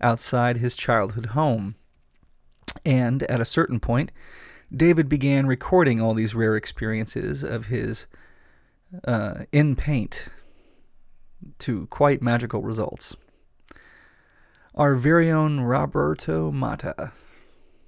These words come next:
David's marvelous canvases shiver and shine with an obscene strangeness. They are love letters to a new post-human copulation, an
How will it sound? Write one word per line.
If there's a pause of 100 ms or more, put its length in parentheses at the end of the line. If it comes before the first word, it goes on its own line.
(460)
David's
marvelous
canvases
shiver
and
shine
with (400)
an
obscene
strangeness. (1040)
They
are
love
letters
to
a
new
post-human
copulation, (1000)
an